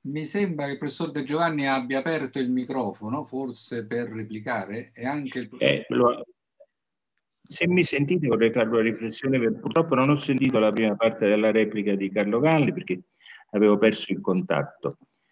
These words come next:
Speaker 2: Eh, se mi sentite volevo fare due riflessioni molto brevi, una sul primo intervento, credo, eh, eh,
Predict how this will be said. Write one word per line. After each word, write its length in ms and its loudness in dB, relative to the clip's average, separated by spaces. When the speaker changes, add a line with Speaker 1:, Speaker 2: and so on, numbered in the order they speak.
Speaker 2:
Eh, 160 -2
se 340 0
mi 160 8
sentite 520 4
volevo 320 6
fare 280 4
due 180 10
riflessioni 520 2
molto 420 4
brevi, 560 4
una 260 8
sul 360 0
primo 320 4
intervento, 960 0
credo, 720 2
eh, 560 2
eh, 340 -12